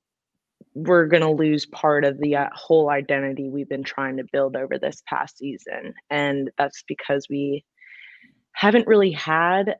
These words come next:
a, like, sh-, like, for sure quarterback since this past season, in my personal opinion. We thought Ryan Hilinski was gonna be our, like,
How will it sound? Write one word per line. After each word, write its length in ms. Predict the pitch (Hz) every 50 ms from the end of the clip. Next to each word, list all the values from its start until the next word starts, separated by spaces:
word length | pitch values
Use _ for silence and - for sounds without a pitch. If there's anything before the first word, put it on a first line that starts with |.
| _
a, 480 | 170 170 160 151 147 143 135 131 131 123 - - _ _ _ -
like, 280 | 160 147 104 71 - _ _ _ _ _ _ _ _ _ _ _ _ _ _ _ _ _
sh-, 260 | - - - - - - - _ _ _
like, 480 | 160 156 147 147 143 147 143 139 147 - _ _ _ _ _ _ _ - _
for 200 | - 180 170 165
sure 540 | 160 - - - - 160 151 151 151 151 156 _ _ _
quarterback 540 | - - 160 156 147 143 143 139 139 135 -
since 360 | - - 156 147 143 135 -
this 200 | - 147 139 -
past 320 | _ - 143 135 139 -
season, 540 | - - 131 - 151 - 113 131 - - - -
in 100 | 147 151
my 100 | 151 143
personal 440 | 139 - - 143 - - 143 135 135
opinion. 600 | 135 - - 135 131 131 131 131 131 135 135 - _ - - - _ -
We 80 | 151
thought 280 | 143 - 165 151 151 143
Ryan 220 | 151 151 151 151
Hilinski 560 | 147 147 147 143 143 143 143 - - 151 147 139
was 220 | 143 139 143 -
gonna 320 | - 143 143 139 135 135
be 220 | 135 135 143 143 139
our, 200 | 135 135 135 135
like, 320 | 139 139 135 135 135 -